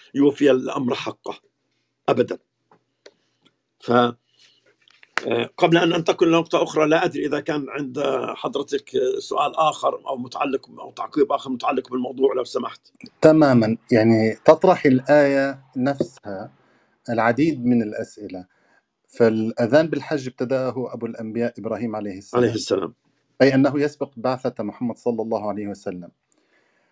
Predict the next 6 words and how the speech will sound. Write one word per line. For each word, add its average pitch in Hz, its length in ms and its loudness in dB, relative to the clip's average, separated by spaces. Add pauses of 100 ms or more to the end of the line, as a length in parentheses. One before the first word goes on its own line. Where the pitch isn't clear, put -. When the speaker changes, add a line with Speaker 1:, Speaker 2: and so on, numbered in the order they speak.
Speaker 2:
فهل 139 340 2
يشمل 165 360 -2
الحج 113 520 -6 (380)
أتباع 127 380 0
الديانات 117 500 -4
الأخرى؟ 110 480 -8